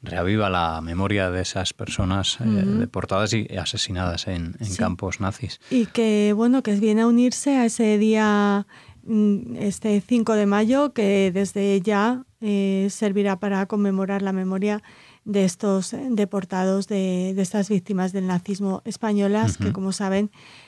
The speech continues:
Speaker 2: se ha con-, se ha instituido recientemente por parte del gobierno español.
Speaker 1: Pues así es como abríamos la agenda aquí en Radio Sefarad. Ahora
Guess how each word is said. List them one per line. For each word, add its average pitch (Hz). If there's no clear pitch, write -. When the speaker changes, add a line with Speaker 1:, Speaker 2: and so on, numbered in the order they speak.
Speaker 2:
se 214
ha 185
con-, 214
se 214
ha 190
instituido 196
recientemente 190
por 196
parte 180
del 185
gobierno 180
español. 180
Speaker 1:
Pues 117
así 110
es 107
como 95
abríamos 101
la 104
agenda 101
aquí 98
en 95
Radio 101
Sefarad. 107
Ahora 98